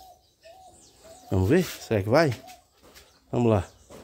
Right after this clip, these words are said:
Ajuda aí, fi. Deixa eu botar no mute. Não gosto de ligar trator assim não, mas... Aí, pessoal. Uma bombinha de quarenta e cinco.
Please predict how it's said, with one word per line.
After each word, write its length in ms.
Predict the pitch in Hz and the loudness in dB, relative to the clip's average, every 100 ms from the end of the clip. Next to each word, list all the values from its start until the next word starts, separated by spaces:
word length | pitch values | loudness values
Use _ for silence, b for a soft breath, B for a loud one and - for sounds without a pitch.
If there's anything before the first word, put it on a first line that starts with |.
| _ - _ _ _ _ _ _ _ | _ -20 _ _ _ _ _ _ _
Ajuda 300 | - 101 127 | -2 2 6
aí, 100 | 131 | 6
fi. 260 | 117 101 87 _ _ _ _ _ _ _ - - b b b - | 4 -4 -8 _ _ _ _ _ _ _ -20 -20 b b b -14
Deixa 60 | |
eu 60 | - | 0
botar 280 | 104 - 117 | 0 4 4
no 80 | |
mute. 340 | 110 87 90 - | 4 2 2 2
Não 80 | 127 | 4
gosto 160 | 143 | 2
de 240 | 131 95 82 - | 2 0 -2 -8
ligar 320 | 117 98 98 | -6 0 0
trator 320 | 92 92 - 90 | 0 -6 -4 -8
assim 160 | - | -4
não, 140 | 107 123 | -4 -2
mas... 280 | 127 - - - - - - - - - - - - - - - - - - - - - - - - - - - - - - - 226 | -6 -6 4 4 6 2 0 0 0 0 2 2 4 8 10 12 12 10 4 -2 -4 -4 -6 -4 -4 -4 -4 -2 2 6 8 10 10
Aí, 160 | 202 | 12
pessoal. 280 | 135 123 - - - - - - - - - - - - - - - - - - - - - - - - - - - | 10 8 6 6 6 8 6 8 6 6 6 6 6 6 6 6 8 8 8 8 8 6 8 6 8 8 8 8 10
Uma 100 | 165 | 10
bombinha 500 | 175 240 170 190 220 | 12 12 12 10 10
de 80 | - | 10
quarenta 260 | 196 240 | 10 10
e 40 | 247 | 6
cinco. 260 | - 185 | 6 6